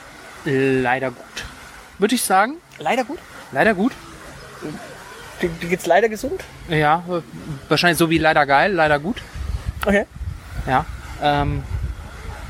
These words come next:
Speaker 1: ich hab, ähm, die, die Corona-Zeit halt, äh, genutzt, das, äh, mich durchs, äh, Gesamtwerk von Deichkind zu hören.
Speaker 2: Okay.
Speaker 1: Ja, das ist so, was man halt während Corona macht. Ähm, nee, mir geht's tatsächlich, äh,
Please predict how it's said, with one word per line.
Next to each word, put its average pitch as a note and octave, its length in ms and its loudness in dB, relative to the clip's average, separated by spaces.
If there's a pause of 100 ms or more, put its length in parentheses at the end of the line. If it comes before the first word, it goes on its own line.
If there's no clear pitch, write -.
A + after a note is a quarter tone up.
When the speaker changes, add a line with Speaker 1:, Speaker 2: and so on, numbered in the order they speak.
(460)
Speaker 1:
ich E3 160 -2
hab, E3 80 2 (140)
ähm, D#3+ 400 4
die, D#3 140 4
die D#3 140 0
Corona-Zeit E3+ 580 4
halt, D#3 280 0
äh, D3+ 240 2
genutzt, D3 400 2
das, D3+ 260 4
äh, C3+ 400 0 (600)
mich C#3+ 240 0
durchs, D#3 280 2
äh, D3+ 300 4
Gesamtwerk D3 520 2
von D3 160 -2
Deichkind E3 500 2
zu F3+ 180 4
hören. F#3+ 380 4 (960)
Speaker 2:
Okay. D#3+ 240 0 (480)
Speaker 1:
Ja, C3 120 0
das C3+ 180 -2
ist C#3 120 -2
so, C#3+ 200 0
was D3 140 2
man C#3+ 140 -2
halt C3 140 0
während C3 200 0
Corona B2+ 300 -2
macht. B2 220 0 (440)
Ähm, D#3 500 2
nee, F#3 160 4
mir C#4 140 2
geht's - 280 -2
tatsächlich, G3 720 0
äh, E3+ 340 4